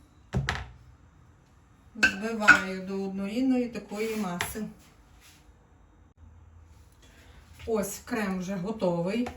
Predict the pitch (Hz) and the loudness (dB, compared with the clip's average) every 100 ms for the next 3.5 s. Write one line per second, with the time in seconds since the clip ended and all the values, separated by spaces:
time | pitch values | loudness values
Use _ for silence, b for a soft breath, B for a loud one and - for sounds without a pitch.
0 | - - - 196 - 233 226 233 233 262 | -14 -14 -8 -8 -4 -2 0 0 0 0
1 | 262 254 262 269 - B B B B - | -2 -2 -2 -2 -6 B B B B -12
2 | 196 - 233 233 233 233 214 226 262 214 | -12 -2 2 4 4 2 2 6 6 6
3 | 190 196 220 285 | 4 2 2 0